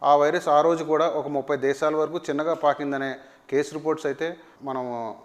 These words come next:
చూడొచ్చు. రెండు వేల పన్నెండులో మళ్ళీ ఈ మిడిల్ ఈస్టర్న్ కంట్రీస్లో మిడిల్ ఈస్టర్న్ రెస్పిరేటరీ వైరస్ అని చెప్పి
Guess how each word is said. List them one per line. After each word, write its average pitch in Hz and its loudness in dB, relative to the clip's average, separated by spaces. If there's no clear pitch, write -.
చూడొచ్చు. 117 -6
రెండు 147 0
వేల 185 6
పన్నెండులో 151 2
మళ్ళీ 139 0
ఈ 143 -2
మిడిల్ 143 0
ఈస్టర్న్ 180 -2
కంట్రీస్లో 156 0
మిడిల్ 147 -2
ఈస్టర్న్ 170 -2
రెస్పిరేటరీ 156 -2
వైరస్ 147 2
అని 135 -2
చెప్పి 127 -4